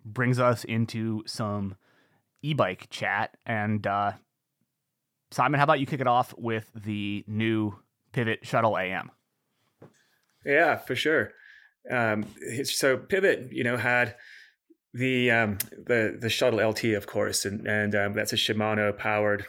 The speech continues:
Speaker 2: e-bike at one sixty, one seventy travel, so one seventy front, one sixty rear, of course. And, um, so they're looking for something in between in their lineup. So the Shuttle A M comes out at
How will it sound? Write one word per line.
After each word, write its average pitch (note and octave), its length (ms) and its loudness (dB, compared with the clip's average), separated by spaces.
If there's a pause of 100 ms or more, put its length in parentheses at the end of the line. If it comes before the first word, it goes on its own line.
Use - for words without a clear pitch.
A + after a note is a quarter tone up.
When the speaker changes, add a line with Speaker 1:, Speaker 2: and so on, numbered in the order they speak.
(160)
Speaker 2:
e-bike G#2 440 -2
at - 160 -2
one G#2+ 160 -2
sixty, A2 340 -4
one G#2 160 -2
seventy G#2 360 -2
travel, G2+ 540 -2 (140)
so - 120 -12
one G#2 120 -8
seventy G2+ 300 -2
front, G2 240 -4
one G2+ 100 -6
sixty G2+ 400 -6
rear, G2+ 180 -8
of G#2 80 -8
course. G#2+ 280 -2 (640)
And, G2+ 380 0
um, G#2 260 0
so - 260 0 (100)
they're C#3 300 2
looking D#3+ 260 2
for B2 120 0
something A2+ 520 0
in A2+ 460 2
between G#2+ 480 -2
in G2 60 0
their F#2+ 160 -2
lineup. G2 500 -2
So G2 160 -2
the G2+ 80 -8
Shuttle D3 280 4
A C3+ 140 4
M B2 160 4
comes A#2+ 280 -2
out A2 340 2
at G2 380 -4